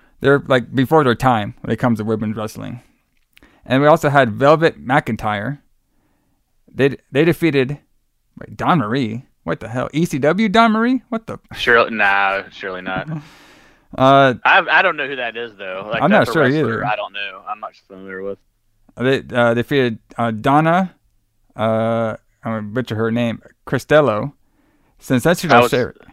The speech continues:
Speaker 1: Oh, go ahead.
Speaker 2: I would say Cristanello, but yeah.
Speaker 1: Yeah, it was
Speaker 2: Um,
Speaker 1: probably
Speaker 2: and then,
Speaker 1: Cristanello.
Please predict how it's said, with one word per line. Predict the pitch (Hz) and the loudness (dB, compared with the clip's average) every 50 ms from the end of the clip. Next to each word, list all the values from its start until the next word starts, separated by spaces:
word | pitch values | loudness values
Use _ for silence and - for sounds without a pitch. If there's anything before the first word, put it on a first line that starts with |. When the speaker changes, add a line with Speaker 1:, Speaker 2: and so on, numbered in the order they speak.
| _ _ _ _ - | _ _ _ _ -8
Speaker 1:
Oh, | - | -4
go | 113 117 | -2 0
ahead. | 113 123 135 165 - | 2 0 0 0 2
Speaker 2:
I | - 143 | 2 2
would | 147 139 - | 2 2 0
say | - 143 131 123 | 0 -2 -2 -2
Cristanello, | - - 147 139 120 - 117 107 104 107 104 101 98 95 90 90 87 92 90 | -4 -4 -6 -6 -6 -8 -12 -12 -8 -6 -6 -6 -6 -8 -8 -10 -10 -12 -12
but | - 101 98 95 - - - | -12 -12 -12 -12 -14 -16 -14
yeah. | - 95 90 92 92 92 - - | -12 -10 -8 -8 -8 -10 -8 -2
Speaker 1:
Yeah, | - 175 139 | 2 4 4
it | 135 | 6
was | 143 107 | 6 6
Speaker 2:
Um, | |
Speaker 1:
probably | 107 180 156 | 6 6 4
Speaker 2:
and | 139 - | 4 2
then, | 151 147 - - 120 117 113 110 110 | 0 0 0 2 2 2 2 0 -2
Speaker 1:
Cristanello. | 113 127 | -6 -12